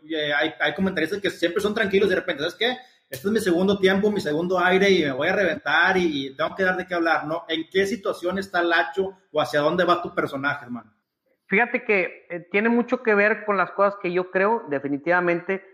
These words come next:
Speaker 2: pero sobre todo con las cosas que me divierten. ¿A qué me refiero? Yo no hago cosas que no me diviertan.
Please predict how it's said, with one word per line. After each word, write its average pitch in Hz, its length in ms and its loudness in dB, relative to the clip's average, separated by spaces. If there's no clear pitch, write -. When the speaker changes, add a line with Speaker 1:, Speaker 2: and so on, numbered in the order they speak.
Speaker 2:
pero 170 140 2
sobre 170 240 4
todo 185 240 0
con 202 100 0
las 185 120 0
cosas 175 260 -2
que 175 100 -6
me 151 120 -2
divierten. 127 540 -6
¿A 160 120 0
qué 202 120 0
me 220 80 2
refiero? 185 440 2
Yo 175 160 0
no 220 100 4
hago 220 260 4
cosas 202 340 -2
que 180 100 -6
no 170 100 -4
me 170 140 -2
diviertan. 127 500 -4